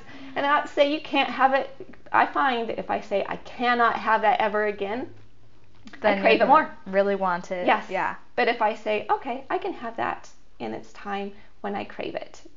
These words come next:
Speaker 1: a lot," you know?
Speaker 2: Yeah.
Speaker 1: <laughs>
Speaker 2: In
Speaker 1: In the
Speaker 2: some time,
Speaker 1: future.
Speaker 2: as long as it's not
Speaker 1: Yeah.
Speaker 2: all the time.
Speaker 1: And then I let myself every once in a while, and I
Speaker 2: Mm-hmm.
Speaker 1: find when I actually do let myself, I go, "Ooh, that doesn't taste good."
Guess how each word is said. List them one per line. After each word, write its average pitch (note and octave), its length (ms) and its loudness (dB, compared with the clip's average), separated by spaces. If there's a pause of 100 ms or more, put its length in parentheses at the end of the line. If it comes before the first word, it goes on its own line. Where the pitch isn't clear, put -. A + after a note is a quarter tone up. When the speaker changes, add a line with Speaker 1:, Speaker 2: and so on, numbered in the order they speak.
(200)
Speaker 1:
a F#3+ 80 2
lot," - 440 -2 (240)
you G#3 80 -2
know? C#3+ 220 12
Speaker 2:
Yeah. - 240 10
Speaker 1:
<laughs> - 40 -12 (460)
Speaker 2:
In C4+ 500 4
Speaker 1:
In C4+ 60 -8
the C4+ 60 -12
Speaker 2:
some - 140 2
time, C4 260 10
Speaker 1:
future. A#3 320 6
Speaker 2:
as A#3 160 8
long C4 180 8
as C#4 60 4
it's C4 140 -4
not A#3 240 2
Speaker 1:
Yeah. A#4 80 6
Speaker 2:
all G#3 180 8
the G#3 100 0
time. A#3+ 280 2
Speaker 1:
And C#4+ 120 4
then C4+ 140 0
I C4+ 80 4
let C4+ 160 2
myself C4+ 360 2
every B3 200 4
once C4 380 -2
in C4 40 -6
a A#3+ 40 -4
while, G#3+ 160 2
and A3+ 140 -2
I G#3+ 120 0
Speaker 2:
Mm-hmm. B3+ 100 -6
Speaker 1:
find C4 280 0
when A3+ 100 -2
I F#3+ 140 -2
actually - 340 -2
do G3+ 160 -4
let A3+ 100 0
myself, B3 400 0 (440)
I F#3+ 80 0
go, G3 160 0
"Ooh, F#4 220 0 (580)
that F#4+ 200 2
doesn't G#3 300 -4
taste - 320 -8
good." - 180 -2